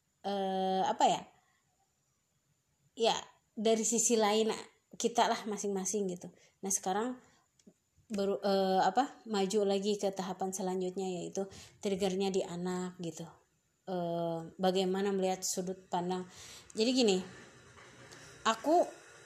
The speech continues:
diamanai, nih, jadi kayak aku tuh ciga care gitu. Nih, tah, sok urus, sok, eh, apa namanya, sok urus, sok,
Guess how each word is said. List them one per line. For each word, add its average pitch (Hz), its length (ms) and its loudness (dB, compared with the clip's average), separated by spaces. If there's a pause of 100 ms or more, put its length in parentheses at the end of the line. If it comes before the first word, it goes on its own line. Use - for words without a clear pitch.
(100)
diamanai, 226 560 6
nih, 349 240 6 (880)
jadi 262 200 2
kayak 311 280 4
aku 302 160 2
tuh 359 100 4 (1300)
ciga 254 240 6 (240)
care 311 320 4
gitu. 220 240 -2 (320)
Nih, 311 160 2 (880)
tah, 262 160 6 (800)
sok 285 400 2
urus, 233 720 2 (320)
sok, 277 240 4 (560)
eh, 208 960 4
apa 220 160 0
namanya, 277 400 0 (720)
sok - 320 -2
urus, 220 480 2 (240)
sok, 254 240 0